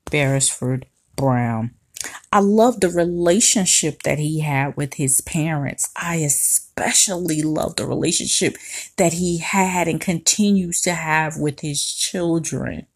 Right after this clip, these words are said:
Just a little bit about, uh, Bobby Brown.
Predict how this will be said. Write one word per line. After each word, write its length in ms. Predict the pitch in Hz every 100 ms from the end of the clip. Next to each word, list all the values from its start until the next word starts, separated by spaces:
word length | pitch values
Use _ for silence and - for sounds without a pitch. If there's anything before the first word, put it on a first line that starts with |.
| _ _ _ _ _ _ _ _ _ - - - - - - _ -
Just 280 | 392 480
a 80 | 466
little 260 | 339 285 233
bit 260 | 226 214 -
about, 640 | 196 196 175 170 156 - _ _ -
uh, 600 | 170 160 165 170 165 165 170 _ -
Bobby 300 | 131 135 180
Brown. 520 | 240 330 247 147